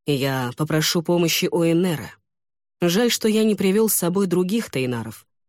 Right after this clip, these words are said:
но кто же знал, с чем нам предстоит столкнуться? Всё дело в том, что если предатель — Триан или кто-то из его ближайших подручных, то мы имеем дело со слугами пустоты. А это значит, что они могут быть где угодно.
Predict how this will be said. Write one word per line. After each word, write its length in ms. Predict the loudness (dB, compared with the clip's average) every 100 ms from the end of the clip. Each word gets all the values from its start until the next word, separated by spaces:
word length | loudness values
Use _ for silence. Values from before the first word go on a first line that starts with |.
| -8
но 140 | -4
кто 220 | -2 0 0
же 120 | 0
знал, 380 | 0 0 -2 -6
с 140 | -8 -4
чем 240 | 0 0
нам 160 | 0 0
предстоит 480 | -2 -2 -4 -4 -4
столкнуться? 680 | -4 -6 -6 -6 -4 -6 -8 _ _ _ _ _ _ _
Всё 220 | -4 0
дело 240 | 2 2 0
в 100 | 0
том, 220 | 0 0
что 160 | 0 0
если 380 | 0 0 0
предатель — 640 | 0 0 0 0 -2 -4 -6 _
Триан 440 | 0 0 2 0
или 260 | -2 -2 -2
кто-то 320 | -2 -4 0
из 180 | 0 0
его 220 | 0 0
ближайших 720 | -2 -2 0 0 -2 -4 -6 -6
подручных, 680 | -4 -2 -2 -4 -8 -12 _ _
то 100 | -2
мы 160 | 2 2
имеем 260 | 4 2
дело 280 | 2 2 0
со 200 | 0 -2
слугами 460 | -2 -2 -2 2 0
пустоты. 760 | 0 -4 -2 -4 -4 -4 -6 _ _ _ _ _ _ _
А 140 | -4 -2
это 280 | 0 0
значит, 460 | -2 0 0 0 -2
что 280 | -2 -2 0
они 220 | 2 2
могут 420 | 2 0 0 -2
быть 200 | 0 0
где 340 | 0 -2 -2 0
угодно. 540 | -2 -4 -8 -10 -14